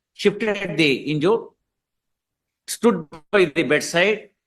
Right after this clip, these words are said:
met the expenses, Along with the family members, he was also there. There is an element of remorse. All that ನೋಡ್ಕೊಳ್ಳೋಣ, ಬರಿತೀನಿ, ಅದೆಲ್ಲ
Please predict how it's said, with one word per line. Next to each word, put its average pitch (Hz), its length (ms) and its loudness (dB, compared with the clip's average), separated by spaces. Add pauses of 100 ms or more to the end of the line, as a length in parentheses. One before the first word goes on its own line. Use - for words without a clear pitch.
(560)
met 175 320 0
the 202 100 4
expenses, 170 800 -2 (240)
Along 202 280 2
with 185 140 -2
the 170 80 -2
family 170 380 -2
members, 160 380 -2
he 165 140 0
was 160 240 4
also 139 320 -2
there. 180 380 0
There 151 160 0
is 151 60 2
an 156 120 2
element 175 500 0
of - 100 -8
remorse. 165 440 0 (880)
All 359 180 4
that 277 120 2 (100)
ನೋಡ್ಕೊಳ್ಳೋಣ, 202 460 0
ಬರಿತೀನಿ, 208 340 0 (220)
ಅದೆಲ್ಲ 254 340 -2